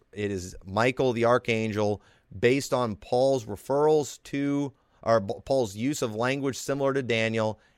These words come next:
and based on what Daniel actually says. And every time we see Michael, he's always fighting with the devil. So that's what I believe the restrainer is, Michael, the Archangel,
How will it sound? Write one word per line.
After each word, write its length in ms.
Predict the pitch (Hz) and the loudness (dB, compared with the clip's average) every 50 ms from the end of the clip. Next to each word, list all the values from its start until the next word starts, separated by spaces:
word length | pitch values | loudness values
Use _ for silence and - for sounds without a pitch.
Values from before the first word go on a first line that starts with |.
| _ | _
and 180 | - 135 139 127 | -6 -4 -2 2
based 280 | 110 120 139 131 - - | 2 2 2 2 0 -2
on 160 | 113 117 113 | -2 0 0
what 180 | 113 123 113 | 0 0 0
Daniel 360 | 110 110 110 117 117 107 98 101 | 0 -2 -2 -2 -2 -2 -2 -2
actually 340 | 104 104 - - 107 98 | -2 -2 -4 -4 -6 -6
says. 400 | 90 - 104 98 92 85 82 - | -4 -2 0 0 0 -2 -6 -12
And 160 | 95 - 92 85 | -16 -16 -14 -6
every 280 | 92 104 110 117 123 - | -4 -2 0 0 0 0
time 200 | - 123 120 117 | 0 -2 -2 -2
we 120 | 117 110 | -4 -6
see 240 | - - 135 123 117 | -4 -2 -2 -2 -2
Michael, 420 | 107 110 110 107 - 113 113 98 - - _ | -2 -2 -2 -2 0 -2 -4 -4 -4 -10 _
he's 160 | _ - 98 107 | _ -6 -2 -2
always 200 | 110 107 95 - | 0 -2 -2 -6
fighting 340 | - - 104 101 104 101 | -4 -2 -2 -2 -2 -4
with 100 | 110 101 | -6 -8
the 60 | 104 104 | -4 -2
devil. 420 | 101 101 98 95 95 98 92 - - - _ _ _ | 0 2 2 2 0 -2 -4 -6 -12 -20 _ _ _
So 160 | - 110 107 | -6 -4 0
that's 240 | 107 139 175 185 - | 4 4 4 4 4
what 100 | 151 143 | 2 2
I 120 | 139 139 | 2 2
believe 380 | 131 123 123 127 131 127 123 107 | 2 0 0 -2 0 -2 -2 -4
the 80 | 110 | -6
restrainer 600 | 107 104 - - - - 120 120 120 117 117 113 110 | -8 -8 -10 -12 -10 -8 -4 -4 -2 -2 -2 0 2
is, 400 | 113 113 113 113 113 110 - - _ _ _ _ _ _ _ _ _ _ - | 4 6 6 4 4 0 -4 -14 _ _ _ _ _ _ _ _ _ _ -14
Michael, 540 | 78 95 120 135 135 131 - 92 90 90 - _ _ _ _ _ _ _ _ - | -6 -2 2 2 2 2 0 -4 -6 -8 -12 _ _ _ _ _ _ _ _ -14
the 160 | 95 98 101 | -8 -4 0
Archangel, 800 | 104 113 120 117 - 113 107 104 104 98 101 101 95 95 90 | 2 2 2 2 0 -2 -2 -2 -4 -4 -2 -2 -2 -2 -4